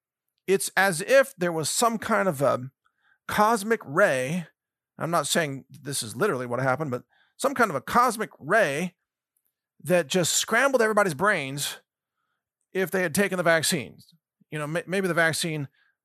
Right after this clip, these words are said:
has antennas or something, self-assembling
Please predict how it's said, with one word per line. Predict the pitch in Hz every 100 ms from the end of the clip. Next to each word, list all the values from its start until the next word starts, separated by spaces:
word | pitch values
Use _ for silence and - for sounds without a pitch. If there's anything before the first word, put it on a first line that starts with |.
| _ _ -
has | 156 147 135 -
antennas | 143 131 - 196 123 113
or | 123
something, | - 139 117 113 117
self-assembling | - 170 151 - - _ - 127 - 180 156 147 143